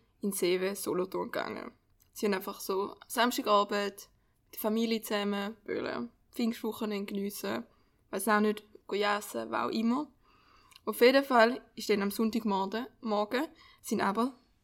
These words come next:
die fünf Leichen gefunden worden vom Ehepaar Eugen und Elsa Sigrist, der, die Schwester vom,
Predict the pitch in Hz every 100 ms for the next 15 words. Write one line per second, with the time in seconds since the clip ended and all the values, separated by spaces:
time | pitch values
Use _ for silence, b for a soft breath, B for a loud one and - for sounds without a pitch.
0 | _ _ _ - 208 214 220 285 233 214
1 | 226 220 - 233 220 214 196 214 220 269
2 | _ _ B B B B - 214 202 208
3 | 226 - 208 214 - b b b _ _
4 | 196 214 208 226 208 202 196 190 196 208
5 | 214 254 370 - - b b _ b b
6 | b b _ _ _ _ _ _ 214 202
7 | 190 - 208 _ - 214 233 277 269 240
8 | 247 277